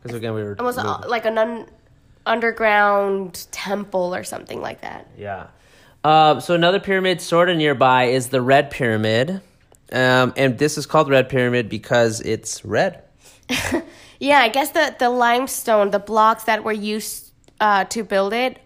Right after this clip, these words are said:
Speaker 2: have this reddish tone to it. And you can actually go inside this pyramid, which we did. And it's really cool because you have to go down,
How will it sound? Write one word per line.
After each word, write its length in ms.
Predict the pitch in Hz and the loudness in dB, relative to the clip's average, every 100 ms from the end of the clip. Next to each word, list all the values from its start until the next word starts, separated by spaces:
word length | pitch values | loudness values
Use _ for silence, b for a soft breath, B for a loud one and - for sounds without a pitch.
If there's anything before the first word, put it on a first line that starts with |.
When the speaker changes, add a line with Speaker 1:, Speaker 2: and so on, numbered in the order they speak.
| - | -16
Speaker 2:
have 640 | - 214 208 202 202 190 | -10 2 4 6 6 2
this 240 | 196 185 | -6 -6
reddish 840 | 196 190 190 196 196 190 180 - - | -8 0 2 4 4 2 -2 -6 -8
tone 360 | - 202 196 220 | -6 0 0 -2
to 180 | - 262 | -4 -2
it. 260 | 294 311 B B B | -2 -4 B B B
And 140 | 247 | -2
you 60 | 262 | 0
can 140 | 359 | 0
actually 560 | 359 349 349 320 254 - - | 0 0 -2 -2 -4 -10 -10
go 280 | - 233 226 | 2 6 6
inside 500 | 226 220 - 185 185 | 4 0 2 2 2
this 180 | 185 180 | -6 -8
pyramid, 440 | - 170 156 160 - | -6 -4 -2 -4 -4
which 240 | 180 170 185 | -8 -8 -6
we 180 | 226 | -6
did. 360 | 196 170 165 - B B B B B - | -4 -4 -4 -6 B B B B B -2
And 240 | 202 196 | 2 2
it's 120 | 202 | 2
really 220 | 294 330 | 0 0
cool 200 | 285 269 214 | 0 0 -2
because 240 | 208 202 | -2 -6
you 80 | 233 | -6
have 160 | 254 | -8
to 100 | - | -8
go 220 | 277 240 240 | -6 -4 -4
down, 720 | 196 190 185 185 202 240 | 0 2 4 4 2 -2